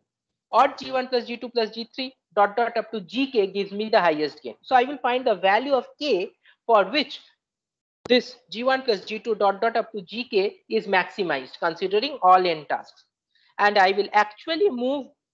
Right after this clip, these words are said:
this K tasks, G one, G, uh, this K, T one, T two dot dot up to T K,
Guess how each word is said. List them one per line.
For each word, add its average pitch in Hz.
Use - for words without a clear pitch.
this 214
K 247
tasks, 175
G 214
one, 214
G, 196
uh, 190
this 220
K, 226
T 226
one, 226
T 220
two 214
dot 185
dot 220
up 196
to 202
T 214
K, 320